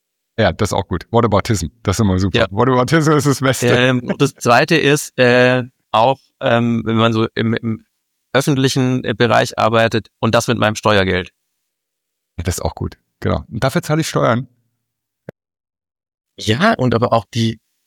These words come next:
Speaker 2: sozusagen, was alles von Steuergeld bezahlt wird, also auch von Straßen oder so. Es geht ja dann aber
Speaker 1: Ja, ja.
Speaker 2: immer nur um das eine,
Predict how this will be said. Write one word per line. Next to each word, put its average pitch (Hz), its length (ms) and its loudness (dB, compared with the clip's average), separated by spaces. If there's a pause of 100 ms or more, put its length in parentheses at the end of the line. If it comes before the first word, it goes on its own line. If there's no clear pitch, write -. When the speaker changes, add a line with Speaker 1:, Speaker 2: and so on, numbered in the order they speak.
Speaker 2:
sozusagen, 117 480 -2 (240)
was 104 300 -4
alles 104 340 0
von 110 120 -4
Steuergeld 104 540 0
bezahlt 135 540 -2
wird, 151 280 0
also 107 260 -2
auch 98 160 -2
von 113 260 -2
Straßen 127 600 -2
oder 139 280 2
so. 135 200 2 (180)
Es - 80 -20
geht 131 160 -2
ja 147 80 4
dann 113 160 2
aber 113 160 -2
Speaker 1:
Ja, 143 60 0
ja. 139 60 0
Speaker 2:
immer 160 140 0
nur 165 120 0
um 135 80 -2
das 120 160 -2 (100)
eine, 147 300 0